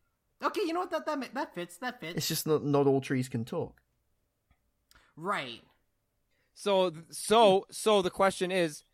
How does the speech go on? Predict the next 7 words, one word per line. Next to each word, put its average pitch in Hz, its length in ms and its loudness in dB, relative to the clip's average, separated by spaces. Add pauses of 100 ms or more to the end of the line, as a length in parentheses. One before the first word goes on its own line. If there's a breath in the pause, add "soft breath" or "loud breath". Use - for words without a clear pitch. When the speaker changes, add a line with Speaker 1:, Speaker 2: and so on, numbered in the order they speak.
(360)
Speaker 3:
can, 156 440 0 (760 soft breath)
are, 147 360 2
can 147 340 -2
all 139 400 2
evil 139 320 -6
things 107 340 -10
talk? - 460 -6